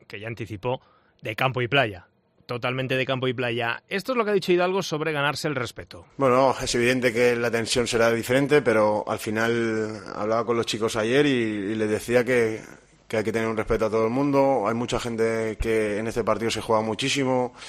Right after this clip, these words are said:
Speaker 2: gente que ha tenido me-, menos minutos que participará y que querrá de-, demostrar su nivel. Mm, ten-, esa gente se merece un respeto, nuestra afición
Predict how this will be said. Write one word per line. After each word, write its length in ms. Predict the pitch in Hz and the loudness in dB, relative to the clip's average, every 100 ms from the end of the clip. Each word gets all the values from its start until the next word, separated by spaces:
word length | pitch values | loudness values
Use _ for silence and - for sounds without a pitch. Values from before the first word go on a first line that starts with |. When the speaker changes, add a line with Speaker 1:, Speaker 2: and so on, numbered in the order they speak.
| - - | -16 -14
Speaker 2:
gente 320 | - 120 113 104 | -2 0 0 0
que 360 | 113 113 113 | 2 4 4
ha 80 | 113 | 4
tenido 240 | 110 117 | 2 0
me-, 200 | 113 117 | 0 -2
menos 300 | 110 104 113 | -2 -2 -2
minutos 280 | 107 113 113 | 0 0 0
que 100 | 117 | 0
participará 600 | 101 104 104 107 107 113 | 0 0 0 0 2 4
y 60 | 113 | 2
que 120 | 107 | 2
querrá 300 | 98 113 117 | 0 2 2
de-, 180 | 113 113 | 2 -2
demostrar 440 | 113 110 107 117 | -4 -4 0 0
su 120 | 110 107 | 0 -2
nivel. 500 | 110 123 143 139 139 - - - | 0 2 2 2 -4 -12 -20 -12
Mm, 220 | 104 107 | -8 -8
ten-, 440 | 101 101 107 107 - | -6 -6 -6 -8 -6
esa 260 | 107 107 113 | -6 -4 -4
gente 200 | 120 113 | -4 -4
se 120 | 113 | -2
merece 220 | 110 110 | -2 -2
un 100 | 110 | -2
respeto, 440 | 107 - 131 135 | -4 -2 0 0
nuestra 260 | 131 110 107 | 0 -2 -6
afición 460 | - 101 117 123 | -10 -6 -4 -4